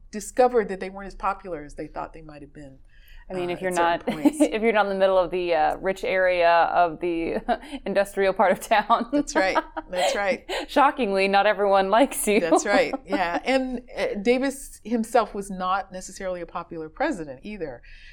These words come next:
Speaker 1: The reverence for him develops after the war.
Speaker 2: Hmm.
Speaker 1: But during the war, he's been a very controversial, cranky,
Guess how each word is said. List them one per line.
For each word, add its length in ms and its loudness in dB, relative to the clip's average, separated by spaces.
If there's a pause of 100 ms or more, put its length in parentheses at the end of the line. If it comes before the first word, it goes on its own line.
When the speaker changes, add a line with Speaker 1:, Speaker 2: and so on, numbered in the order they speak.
(140)
Speaker 1:
The 100 -6
reverence 560 0
for 300 -2
him 600 -12 (380)
develops 680 -4 (120)
after 360 -8
the 100 -14
war. 400 -16 (100)
Speaker 2:
Hmm. 720 -16
Speaker 1:
But 260 -8
during 280 0
the 100 -4
war, 220 -6
he's 200 -4
been 120 -10
a 20 -14
very 320 -8
controversial, 760 -12
cranky, 880 -12